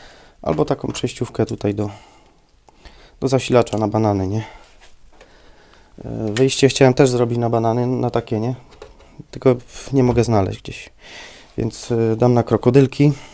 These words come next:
No, takie większe mam, ale niech będą. No i jak ja to planuję zrobić? Tutaj jest taka szpara brzydka.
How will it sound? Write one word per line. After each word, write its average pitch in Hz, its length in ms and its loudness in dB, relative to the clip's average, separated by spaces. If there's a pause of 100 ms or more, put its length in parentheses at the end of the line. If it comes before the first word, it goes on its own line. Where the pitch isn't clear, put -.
(3250)
No, - 200 -12
takie - 260 -4
większe 104 380 -2
mam, 92 140 -4 (220)
ale 104 240 -2 (880)
niech 107 120 -4
będą. 104 280 -4 (2750)
No 135 100 2
i 139 100 6
jak 139 180 6
ja 135 60 6
to 131 120 0
planuję 127 340 6
zrobić? 107 600 -2 (380)
Tutaj 127 220 -4
jest 113 120 -2
taka - 160 -10
szpara 117 300 2
brzydka. 117 420 0